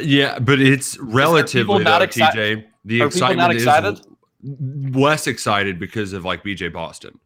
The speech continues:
Speaker 2: I
Speaker 1: Because
Speaker 2: understand.
Speaker 1: it's not a
Speaker 2: Yeah.
Speaker 1: sure thing, you know? So
Speaker 2: I
Speaker 1: it, it's definitely relative.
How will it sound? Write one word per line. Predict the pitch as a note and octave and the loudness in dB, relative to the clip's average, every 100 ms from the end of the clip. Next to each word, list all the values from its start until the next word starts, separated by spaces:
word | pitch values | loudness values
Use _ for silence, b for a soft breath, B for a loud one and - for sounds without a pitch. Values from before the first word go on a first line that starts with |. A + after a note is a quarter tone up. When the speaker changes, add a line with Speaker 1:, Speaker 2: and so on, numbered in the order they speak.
| _ B B B B | _ B B B B
Speaker 2:
I | F#3 | 2
Speaker 1:
Because | F4 A#2+ | 4 4
Speaker 2:
understand. | - F3+ | 2 0
Speaker 1:
it's | A#3 | 0
not | B2+ | 0
a | A2 | 2
Speaker 2:
Yeah. | D#4+ | 2
Speaker 1:
sure | - G#2 | 2 0
thing, | - G2 E2+ D#2 | -4 -8 -8 -8
you | F#2+ | -6
know? | F#2 F2+ F#2 _ | -4 -4 -6 _
So | - | -2
Speaker 2:
I | A2 | 0
Speaker 1:
it, | - A2 | 0 -4
it's | G#2+ F#2+ | -12 -6
definitely | A#2 B2 A#2+ F#2+ | -6 -4 -4 -6
relative. | F2+ F2+ D#2+ - - | -6 -6 -8 -14 -20